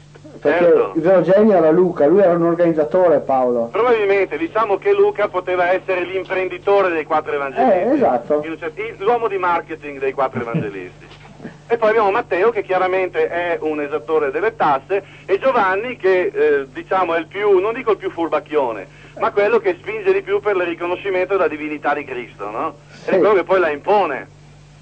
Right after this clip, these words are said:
Speaker 2: Ecco perché poi il Vangelo di Giovanni probabilmente è quello più, eh,
Speaker 1: Eh, il
Speaker 2: più
Speaker 1: Vangelo di
Speaker 2: usato.
Speaker 1: Giovanni deve combattere lo gnosticismo,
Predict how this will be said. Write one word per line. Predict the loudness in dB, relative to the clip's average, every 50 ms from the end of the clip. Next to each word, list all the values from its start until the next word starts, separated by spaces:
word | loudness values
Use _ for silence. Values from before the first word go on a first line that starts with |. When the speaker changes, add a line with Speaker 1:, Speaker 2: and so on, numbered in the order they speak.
| -20 -8 -6
Speaker 2:
Ecco | -2 0 0
perché | 0 0 -2 0
poi | 0 0 0
il | 2
Vangelo | 0 -2 -2 0 2 2 2
di | 2
Giovanni | 0 -2 -2 -2 0 0 -2 -2
probabilmente | -2 0 0 0 0 -2 -4 -4 -2 -2 0 0 0
è | -2 -4 -4
quello | -2 0 0 0 2 2 0 0
più, | 0 -4 -8 -6 -6 -6 -8 -10 -12 -14 -18 -20 -20 -20 -6 -2
eh, | 2 4
Speaker 1:
Eh, | 4 4
il | 4
Speaker 2:
più |
Speaker 1:
Vangelo | 4 2 4 4 4 4 4
di | 4
Speaker 2:
usato. | 4 4 4 6 4
Speaker 1:
Giovanni | 4 4 4 4 2 2
deve | 2 2 2 2 2
combattere | 2 0 2 2 2 2 2 2 2 2 2 2 2
lo | 2 2 2
gnosticismo, | 2 2 0 -2 -2 -6 -8 -6 -4 -4 -4 -4 -2 -2 -2 -2 -2